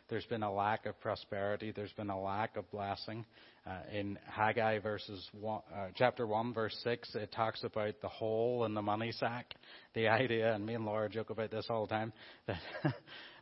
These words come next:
that if you are, you have a bag of money, it's literally like someone has made a hole in it,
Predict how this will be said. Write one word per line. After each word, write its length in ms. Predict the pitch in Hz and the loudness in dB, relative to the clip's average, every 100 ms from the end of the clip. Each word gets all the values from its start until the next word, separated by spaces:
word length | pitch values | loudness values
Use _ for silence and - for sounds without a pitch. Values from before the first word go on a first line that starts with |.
| - | 4
that 220 | 120 117 - | 4 4 0
if 220 | 120 120 | 0 0
you 260 | 113 110 | 0 2
are, 280 | 110 104 98 - | 2 2 0 -4
you 200 | 110 101 | -2 2
have 240 | 113 117 | 4 4
a 80 | 107 | 0
bag 380 | 104 107 110 104 | 0 2 2 0
of 100 | 98 | -2
money, 340 | 104 107 117 | -2 -2 -2
it's 260 | 101 101 - | -4 -4 0
literally 380 | 113 110 110 | 2 2 2
like 240 | 104 101 - | 4 2 0
someone 320 | 117 113 110 | -2 0 0
has 200 | 104 95 | 0 0
made 180 | 110 107 | 2 2
a 80 | 87 | 4
hole 400 | 107 104 104 113 | 4 4 2 2
in 100 | |
it, 120 | 123 | 0